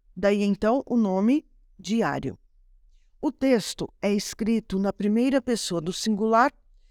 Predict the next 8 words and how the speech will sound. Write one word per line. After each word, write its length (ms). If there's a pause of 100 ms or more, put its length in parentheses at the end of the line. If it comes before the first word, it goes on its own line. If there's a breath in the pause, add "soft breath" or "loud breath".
(200)
e 120
os 160
verbos 420
são 220
empregados 1040
geralmente 1000
no 140
passado, 580